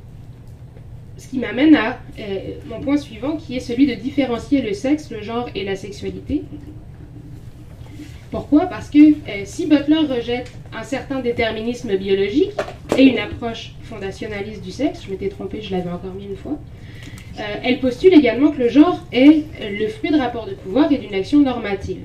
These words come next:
Ça, c'est ce que je viens de dire, mais c'est juste pour que on soit bien toutes et tous d'accord. Elle nous invite donc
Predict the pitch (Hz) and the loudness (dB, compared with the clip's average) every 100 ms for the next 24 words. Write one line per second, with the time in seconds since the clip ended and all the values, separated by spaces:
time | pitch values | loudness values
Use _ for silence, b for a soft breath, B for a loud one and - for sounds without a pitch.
0 | - - - - - 214 202 - 196 180 | -14 -16 -18 -16 -14 -12 -12 -4 -4 -2
1 | 180 185 226 254 185 - 185 196 262 - | -4 -4 -4 -4 -6 -6 -4 -2 -4 -6
2 | 220 - 233 254 247 - 196 185 202 190 | -12 -4 -2 -2 -4 -14 -14 -12 -10 -10
3 | 202 - 233 202 220 233 190 - 285 - | -8 -8 -6 -6 -6 -4 -6 -6 -10 -14
4 | B B B B B - 220 214 202 196 | B B B B B -6 -4 -4 -4 -4
5 | 190 190 320 | -2 2 2